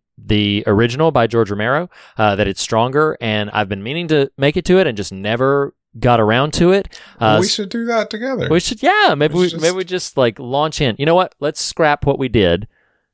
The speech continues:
Speaker 1: for this week. Let's just, let's pause real quick. We'll go watch The Crazies,
Speaker 2: <laughs>
Speaker 1: and then we'll, we'll
Speaker 2: I
Speaker 1: come
Speaker 2: mean,
Speaker 1: back
Speaker 2: I
Speaker 1: and,
Speaker 2: just,
Speaker 1: and
Speaker 2: you
Speaker 1: do
Speaker 2: just
Speaker 1: that.
Speaker 2: gotta look at the n-, headlines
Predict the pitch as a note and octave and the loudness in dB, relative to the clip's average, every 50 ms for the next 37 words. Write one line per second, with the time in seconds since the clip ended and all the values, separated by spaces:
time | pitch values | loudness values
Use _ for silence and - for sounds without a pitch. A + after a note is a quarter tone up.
0 | _ _ _ - A#2+ A#2 B2+ C3 - - G2 F2+ F2 E2+ - - G#2 G#2 - - | _ _ _ -2 0 2 2 2 0 0 0 0 -2 -4 -4 -2 -4 -2 -2 -4
1 | B2 - - _ _ _ A2 G#2+ A2 A2 - - - D3 B2+ G#2+ F#2 F2+ G2 - | -8 -8 -10 _ _ _ -10 -8 -8 -8 -8 -6 -2 0 0 0 0 -2 -4 -6
2 | - - - G2 G2+ F#2 - - F2 - - G2+ G2+ F#2+ G#2+ G#2+ A2 A2+ A2+ A#2 | -10 -10 -6 -4 -4 -4 -2 -4 -6 -6 -6 -8 -4 0 2 2 4 4 4 4
3 | A#2 A#2+ - - - - - - C3+ - - A2 F#2+ F#2+ - F#2+ - - - - | 4 2 -2 -6 -12 -12 -10 -12 -6 -2 0 0 0 0 0 0 0 0 0 -2
4 | - _ _ - G#2+ F#2+ F#2+ G#2 G2+ G2+ G2+ G2+ G2+ G2 G2 G2 F#2+ F#2+ - - | -16 _ _ -14 -10 -6 -4 -2 -2 -2 -2 -4 -4 -4 -4 -4 -6 -8 -10 -10
5 | G#2+ F#2+ A2+ B2 B2+ B2+ B2+ B2 A#2 B2 D3 D#3+ C#3+ B2+ A2 F#2+ - - A#2 G2 | -8 -4 -2 -2 0 0 0 2 2 2 0 0 0 -2 -4 -4 -4 -6 -10 -8
6 | A2+ B2+ D3 C#3+ B2+ - - F2 F2 F2 F2+ E2+ F2+ E2+ E2 D#2+ D#2+ E2+ F2+ - | -4 -4 -4 -4 -4 -2 -2 0 0 0 0 -2 -2 -4 -6 -6 -6 -6 -8 -6
7 | D#2 F#2 B2+ D#3 B2+ E2 C#2+ G#1+ - - - - - | -2 0 0 0 0 -4 -6 -10 -16 -18 -18 -18 -20